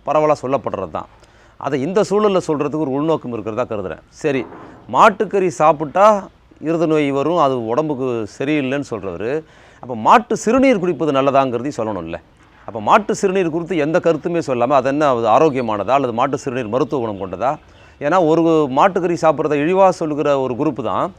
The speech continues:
மாட்டு சிறுநீர் வந்து உடலுக்கு ஆரோக்கியமானது, நோய் எதிர்ப்பு சக்தின்னு ஒரு பக்கம் சொல்லிக்கிட்டு இருக்குது. அப்ப அது குறித்து எந்த கருத்தும் டாக்டர் சொல்லாம வெறும் மாட்டுக்கறி பத்தி சொல்றதுங்கிறது என்னன்னா, அது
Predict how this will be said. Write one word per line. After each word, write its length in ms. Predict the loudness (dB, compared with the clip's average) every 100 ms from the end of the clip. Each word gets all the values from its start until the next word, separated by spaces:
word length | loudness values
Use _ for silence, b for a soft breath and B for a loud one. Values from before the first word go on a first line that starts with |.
| B B 2
மாட்டு 220 | 2 4 0
சிறுநீர் 380 | 2 4 4 2 2
வந்து 120 | 2
உடலுக்கு 280 | 2 2 4 6
ஆரோக்கியமானது, 720 | 8 6 4 0 0 0 0 0
நோய் 180 | 2 2
எதிர்ப்பு 200 | 0 -2
சக்தின்னு 260 | -6 -2 -2
ஒரு 80 | -2
பக்கம் 180 | -4 -4
சொல்லிக்கிட்டு 300 | -4 -6 -8
இருக்குது. 240 | -10 -12 -16 B B B
அப்ப 140 | 0 4 4
அது 100 | 4 4
குறித்து 260 | 2 2 0 2
எந்த 120 | 2 0
கருத்தும் 300 | 0 0 4
டாக்டர் 320 | 4 4 -4
சொல்லாம 400 | 0 2 2 2 -2 0
வெறும் 200 | -2 2
மாட்டுக்கறி 340 | 2 2 0 0 -2
பத்தி 180 | -6 -4
சொல்றதுங்கிறது 640 | -2 -2 -2 -4 -6 -6 -6
என்னன்னா, 340 | -6 -4 -2 -2 -4 B B
அது 100 | -4